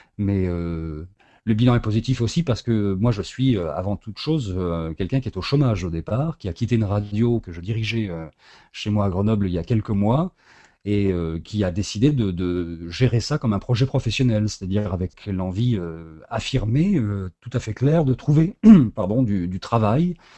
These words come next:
dans ce domaine-là, de, de développer quelque chose qui puisse me faire, euh, me faire vivre. Et, euh, pour l'instant, les choses se passent plutôt bien, puisque des, des personnes me proposent aujourd'hui,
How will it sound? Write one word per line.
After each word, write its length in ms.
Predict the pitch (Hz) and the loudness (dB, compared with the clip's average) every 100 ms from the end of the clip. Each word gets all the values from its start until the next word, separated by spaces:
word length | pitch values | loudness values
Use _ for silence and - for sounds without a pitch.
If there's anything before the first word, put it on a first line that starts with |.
| - | -10
dans 180 | 90 110 | -2 -2
ce 160 | - 113 | 0 0
domaine-là, 560 | 104 101 90 95 156 | 2 2 2 0 0
de, 240 | 160 98 87 | -2 -4 -6
de 140 | 87 | -8
développer 560 | 85 110 107 101 135 127 | -4 -2 0 -2 0 -2
quelque 240 | 92 87 | -4 -10
chose 200 | 131 160 | -10 -10
qui 120 | - | -10
puisse 220 | - 127 98 | -10 -6 -6
me 80 | |
faire, 240 | 80 120 98 | -4 -4 -4
euh, 260 | 78 76 78 _ - - - - | -4 -6 -10 _ -20 -20 -20 -14
me 80 | 85 | -6
faire 160 | 92 | -4
vivre. 400 | 85 139 165 180 - - - _ - 82 | 2 2 2 0 -8 -20 -20 _ -8 -2
Et, 160 | 90 | -2
euh, 800 | 82 78 76 71 64 58 53 62 - | -2 -4 -6 -8 -10 -12 -12 -14 -6
pour 100 | 101 | -6
l'instant, 220 | 87 160 | -2 2
les 80 | 143 | 2
choses 220 | 123 113 | 0 -4
se 80 | 95 | -4
passent 180 | 92 - | -8 -8
plutôt 240 | 101 110 | -4 -2
bien, 220 | 156 240 | 0 -2
puisque 260 | 101 - 107 | -4 -8 -4
des, 260 | 92 85 | -2 -2
des 120 | 85 87 | -4 -6
personnes 340 | 85 - 135 | -8 -2 2
me 120 | 107 | 0
proposent 460 | - 104 120 120 101 | -2 -4 0 0 0
aujourd'hui, 600 | 90 98 92 127 156 | -2 -2 0 -2 -4